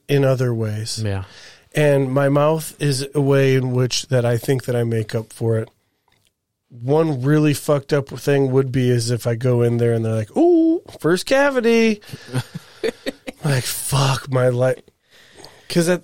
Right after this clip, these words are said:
Speaker 1: I'm not, I'm thirty-four. I'm not even thirty-five yet. And I, th-, I think it would start the, um, downward spiral.
Speaker 2: Yeah, I think I'm there.
Speaker 1: Or wait, am I thirty-five?
Speaker 2: I think you're, you're a thirty-five, I think.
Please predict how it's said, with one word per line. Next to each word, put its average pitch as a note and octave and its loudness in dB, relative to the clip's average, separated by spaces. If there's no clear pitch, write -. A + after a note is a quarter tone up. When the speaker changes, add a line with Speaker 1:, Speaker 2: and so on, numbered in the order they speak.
Speaker 1:
I'm E3+ 4
not, F#3+ 2
I'm D#3+ -2
thirty-four. D3 -2
I'm C#3 -4
not C#3+ 2
even E3 0
thirty-five C#3 -2
yet. A#2+ -2
And A2+ -2
I, - -8
th-, - -12
I - -6
think C3+ -2
it C#3 0
would B2+ -6
start C3+ -2
the, A#2+ 0
um, A2 -6
downward B2 -2
spiral. G#2+ -8
Speaker 2:
Yeah, F2+ -6
I G2+ -4
think F2+ -10
I'm D2+ -12
there. - -18
Speaker 1:
Or D#3+ 0
wait, E3+ 2
am E3+ 2
I D3 2
thirty-five? G#2+ -6
Speaker 2:
I - -10
think C3+ -12
you're, A2+ -8
you're C3 -8
a A2+ -12
thirty-five, G#2+ -8
I F#2 -10
think. - -20